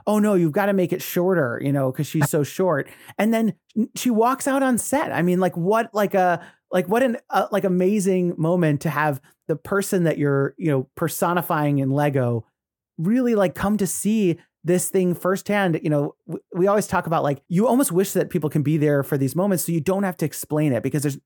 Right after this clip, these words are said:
there's somehow no good way to really explain what it was like. And to have these people that meant so much to you, not only get to see you in action, but to see the representation of your life story with them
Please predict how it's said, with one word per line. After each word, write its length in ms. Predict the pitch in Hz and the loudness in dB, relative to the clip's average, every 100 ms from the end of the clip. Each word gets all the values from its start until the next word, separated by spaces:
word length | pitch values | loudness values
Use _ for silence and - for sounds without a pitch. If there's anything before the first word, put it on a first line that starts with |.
| - | -6
there's 140 | 175 | -6
somehow 600 | - 226 233 202 185 170 160 - _ | -2 0 0 0 0 0 -2 -8 _
no 240 | 170 214 185 | 0 2 2
good 300 | - 208 185 | 0 0 2
way 300 | 180 170 147 | 2 4 2
to 80 | |
really 240 | 143 160 156 | 2 2 2
explain 480 | - - 170 151 139 | -2 -2 0 2 4
what 140 | 139 | 2
it 80 | 147 | 0
was 180 | 139 147 | -2 0
like. 340 | 147 139 127 - _ _ | 2 0 -2 -12 _ _
And 280 | 180 175 170 - _ _ - | 0 0 0 -6 _ _ -6
to 80 | |
have 240 | 185 208 190 | 0 0 2
these 220 | 196 180 | 0 0
people 420 | - 190 165 139 135 | -2 -2 0 0 0
that 240 | 147 - _ _ _ - | -2 -2 _ _ _ -2
meant 300 | 170 196 - | 0 0 0
so 140 | 190 | 0
much 220 | 160 135 | 0 -2
to 100 | - | -2
you, 240 | 135 135 127 - - | 0 0 -2 -8 -2
not 140 | 185 | 0
only 200 | 196 160 | 0 0
get 120 | 147 143 | -2 -4
to 60 | |
see 320 | 135 - 175 | -4 0 2
you 220 | 165 151 135 | 4 4 2
in 60 | |
action, 380 | 170 208 - 143 | 0 -2 -2 0
but 200 | 131 - _ _ - | -2 -6 _ _ -6
to 80 | |
see 320 | - 240 262 190 160 - | -2 0 0 0 -8 -10
the 160 | 147 185 | -2 0
representation 720 | 220 233 202 196 190 208 190 | 0 -2 -2 -2 -2 -2 -2
of 300 | 156 143 123 | 0 -2 -2
your 300 | 143 190 202 | 0 0 0
life 240 | 160 170 | 0 -2
story 340 | - - 185 175 | -2 -2 0 2
with 220 | 143 185 | 0 0
them 460 | 165 208 170 143 | 0 0 2 0